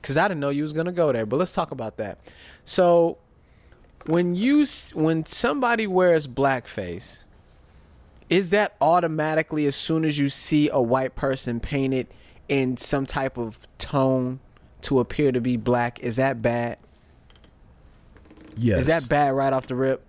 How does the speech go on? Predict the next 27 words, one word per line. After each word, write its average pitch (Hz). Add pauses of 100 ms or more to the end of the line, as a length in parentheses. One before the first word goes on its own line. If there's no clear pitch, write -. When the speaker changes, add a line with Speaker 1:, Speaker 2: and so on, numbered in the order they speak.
Speaker 2:
Yeah, 90
I 98
think 92
so. 90 (600)
Speaker 1:
I 160
don't 180
know 180
if 170
I 160
think 165
so. 95 (840)
Speaker 2:
Because, 151
the, 135
it, 151
I 156
mean, 139
it's 131
just 131
not 139
like 120
they're 117
doing 117
it 117
in 127
a 120
way 113 (1400)
to, 110